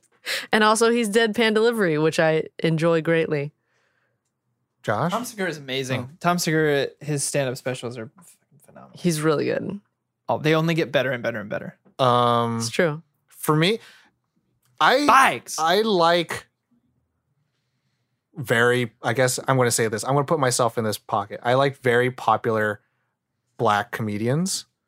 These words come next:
Speaker 2: A K A, like, you know,
Speaker 3: Chappelle.
Speaker 2: Kevin
Speaker 1: Dave
Speaker 2: Hart at his
Speaker 1: Chappelle,
Speaker 2: height,
Speaker 1: Kevin
Speaker 2: Dave
Speaker 1: Hart.
Speaker 2: Chappelle at his
Speaker 1: <laughs>
Speaker 2: height, Cat Williams at his height. Like, those are the ones that hit me at a, at a certain age at, like, the right times, and I was just
Speaker 3: Bruce
Speaker 2: like,
Speaker 3: Bruce?
Speaker 2: "I really like it." Yeah, um, I, I mean, there, Michael Che,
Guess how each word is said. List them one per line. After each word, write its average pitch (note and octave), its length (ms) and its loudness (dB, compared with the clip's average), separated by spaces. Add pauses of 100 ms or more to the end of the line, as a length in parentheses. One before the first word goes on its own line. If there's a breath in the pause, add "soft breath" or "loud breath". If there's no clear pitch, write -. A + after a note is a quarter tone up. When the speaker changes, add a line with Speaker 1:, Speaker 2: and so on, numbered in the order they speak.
(420)
Speaker 2:
A B2 140 0
K A#2 340 2
A, A#2 60 2
like, G#2+ 300 -4 (360)
you B2+ 100 -2
know, A2 160 2
Speaker 3:
Chappelle. A#2 140 0
Speaker 2:
Kevin C3 220 2
Speaker 1:
Dave E3 100 4
Speaker 2:
Hart A#2 160 4
at A#2 100 0
his D#3 80 4
Speaker 1:
Chappelle, D3+ 100 2
Speaker 2:
height, A#2+ 180 4
Speaker 1:
Kevin D#3 200 0
Speaker 2:
Dave E3 80 2
Speaker 1:
Hart. D#3 120 2 (120)
Speaker 2:
Chappelle A#2 140 2
at A#2 120 0
his A2+ 100 -2
Speaker 1:
<laughs> A#2+ 120 0
Speaker 2:
height, A2+ 300 2
Cat A#2+ 220 0
Williams A2+ 300 0
at A2 80 2
his G#2 120 -2
height. A2+ 300 -2
Like, A#2+ 200 -2
those E3+ 220 2
are G3+ 40 0
the F#3+ 60 -2
ones F3 160 2
that C3 100 0
hit B2+ 160 -4
me A2+ 420 -4 (640)
at A#2+ 120 2
a, A2+ 200 0
at A#2+ 100 2
a A2 140 0
certain A#2 280 0
age A2 240 -2
at, A2+ 80 0
like, G#2 140 -4
the A2+ 80 0
right G#2+ 260 0
times, A2+ 440 -2
and G#2+ 100 -2
I G#2 60 0
was G#2 80 -2
just C#3 100 0
Speaker 3:
Bruce C#3 60 0
Speaker 2:
like, G#2 100 -2
Speaker 3:
Bruce? D#3 260 0
Speaker 2:
"I A2+ 100 0
really G#2+ 220 -4
like G#2 280 -8
it." - 160 -12 (400)
Yeah, D3 140 -2 (300)
um, A#2 240 -2
I, B2+ 300 0 (180)
I C3+ 100 -2
mean, A2 280 -2 (760)
there, C3 560 0
Michael A#2+ 220 0
Che, A#2 540 0